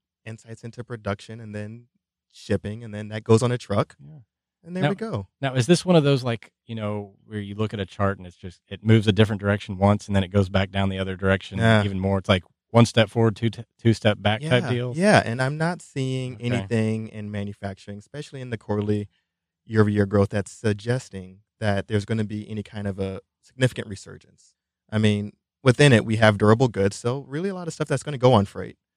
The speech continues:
Speaker 2: Yep.
Speaker 1: It was up a solid point five percent this, this month. Good,
Speaker 2: Yeah.
Speaker 1: but still down point eight percent year over year.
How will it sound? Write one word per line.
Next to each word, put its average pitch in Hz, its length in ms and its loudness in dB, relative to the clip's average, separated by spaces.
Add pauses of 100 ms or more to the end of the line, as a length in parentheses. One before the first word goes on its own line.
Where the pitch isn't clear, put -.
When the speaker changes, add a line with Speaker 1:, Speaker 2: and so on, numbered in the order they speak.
(120)
Speaker 2:
Yep. 98 220 -18 (280)
Speaker 1:
It 180 80 2
was 247 260 2
up 202 200 -2
a 151 60 4
solid 170 580 -6
point - 300 -16
five 156 280 -10
percent 180 400 -8
this, 98 240 -18 (120)
this 117 200 -18
month. 92 240 -18 (600)
Good, 214 360 6 (480)
Speaker 2:
Yeah. 110 100 -20
Speaker 1:
but 160 420 2
still - 440 -16
down 151 560 -8
point 139 200 -12
eight 151 140 -12
percent 139 300 -6
year 147 100 -4
over 135 140 -4
year. 123 280 -8